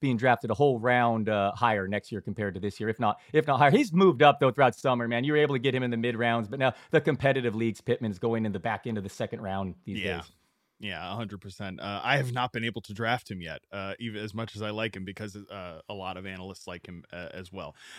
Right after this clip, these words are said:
Speaker 2: All right, let's talk about another guy we just mentioned, another guy you <laughs> definitely will not get any pushback.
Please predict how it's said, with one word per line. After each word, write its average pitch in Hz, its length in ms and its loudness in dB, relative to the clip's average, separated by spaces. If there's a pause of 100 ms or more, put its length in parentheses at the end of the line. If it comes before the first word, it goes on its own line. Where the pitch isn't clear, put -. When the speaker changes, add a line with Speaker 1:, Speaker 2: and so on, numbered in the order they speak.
(120)
Speaker 2:
All 180 60 4
right, 170 160 6
let's 165 140 2
talk 190 100 6
about 175 160 6
another 165 180 6
guy 147 140 6
we 139 100 2
just 135 240 -4
mentioned, 214 520 2
another 117 280 -4
guy 117 180 -2
you 117 140 -6
<laughs> 104 60 -14
definitely 160 300 2
will 139 80 2
not 131 180 0
get 139 80 -4
any 120 140 -4
pushback. 123 460 0